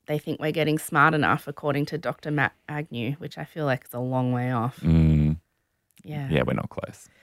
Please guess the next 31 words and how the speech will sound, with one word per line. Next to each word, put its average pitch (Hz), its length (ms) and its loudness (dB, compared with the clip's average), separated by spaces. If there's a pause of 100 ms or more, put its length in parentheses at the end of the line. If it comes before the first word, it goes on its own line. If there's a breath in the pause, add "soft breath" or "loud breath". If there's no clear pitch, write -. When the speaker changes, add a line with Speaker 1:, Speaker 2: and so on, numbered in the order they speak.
(180 loud breath)
Speaker 2:
<laughs> - 80 -8 (260 loud breath)
Speaker 1:
So - 160 -12
I 269 120 2
don't 311 120 8
know. 277 220 10
It's 233 200 4
just - 220 -10
big, 277 300 2 (1000 loud breath)
big 247 300 2 (220)
concepts - 580 -2
and 127 120 -6
questions 160 520 -4
this - 220 -8
week. 143 440 0 (100)
Speaker 2:
Yeah, 143 220 6
indeed. 107 800 8
Speaker 1:
It's - 140 -8
cray 196 260 -2
cray. 160 480 2
Speaker 2:
Mm. 120 560 8
Speaker 1:
Yeah. 160 500 -2
Speaker 2:
You 101 120 8
look 143 260 4
wiped. - 640 4 (580)
Speaker 1:
Yeah, 233 220 6
well, 220 340 8
I, - 120 -2 (920 loud breath)
I 247 80 2
don't 285 380 6
really 254 300 6
have 208 440 6